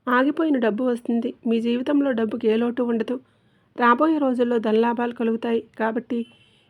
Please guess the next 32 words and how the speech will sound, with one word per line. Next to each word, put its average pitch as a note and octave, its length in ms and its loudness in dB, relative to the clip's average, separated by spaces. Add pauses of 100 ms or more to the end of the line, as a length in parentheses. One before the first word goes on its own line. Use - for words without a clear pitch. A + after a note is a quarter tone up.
ఇంత A#3 240 0
పెద్ద A3+ 200 0
అవకాశాన్ని C4 560 -2
అసలు B3+ 240 -2
వదులుకోకండి. A#3 680 0 (760)
వృశ్చిక C4 360 0
రాశి D#4+ 280 2
వారు C#4+ 260 2 (160)
ఈ A3+ 120 -2
ఐదు A#3 220 2
రోజులు B3+ 320 0 (140)
మీ A#3 100 0
చుట్టుప్రక్కల B3+ 580 -4
ఉన్న A#3+ 180 0
వారితో A#3+ 320 -2
కొంచెం A#3+ 340 -2
జాగ్రత్తగా A#3 520 -2
ఉండండి. A#3 380 0 (580)
ఎవరితోనూ C4 520 0
గొడవలు A#3 320 2
పడకండి. A#3 440 -2 (580)
ఎవరైనా C#4 380 2
గొడవలు A#3+ 360 2
పడితే A#3+ 280 0
మధ్యలో A#3 360 0
వెళ్ళకండి. A3+ 460 -2 (220)
దానివల్ల A#3 440 0
మీకు A#3 220 -2
నష్టం A3+ 320 -2
జరిగే A#3 240 -2
అవకాశం A3+ 440 -4
ఉంటుంది. A#3 360 -2